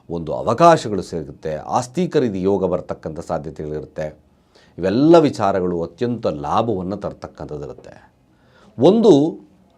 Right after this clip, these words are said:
ಆರೋಗ್ಯದ ವಿಚಾರವಾಗಿ ಎಚ್ಚರಿಕೆ ಧನುರಾಶಿ, ಧನುಲಗ್ನಕ್ಕೆ. ಆರೋಗ್ಯದಲ್ಲಿ ವ್ಯತ್ಯಾಸಗಳು ಬರಬಹುದು. ಏನಾದ್ರೂ ನಿಮಗೆ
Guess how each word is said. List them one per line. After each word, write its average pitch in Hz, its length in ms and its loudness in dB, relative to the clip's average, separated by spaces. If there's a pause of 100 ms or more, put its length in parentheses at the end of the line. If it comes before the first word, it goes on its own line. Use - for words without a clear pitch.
(220)
ಆರೋಗ್ಯದ 185 560 10
ವಿಚಾರವಾಗಿ 110 720 2
ಎಚ್ಚರಿಕೆ 92 500 -6
ಧನುರಾಶಿ, 95 460 -4
ಧನುಲಗ್ನಕ್ಕೆ. 80 640 -10 (560)
ಆರೋಗ್ಯದಲ್ಲಿ 98 580 2
ವ್ಯತ್ಯಾಸಗಳು 95 580 0
ಬರಬಹುದು. - 560 -14 (800)
ಏನಾದ್ರೂ 160 380 6
ನಿಮಗೆ 135 280 2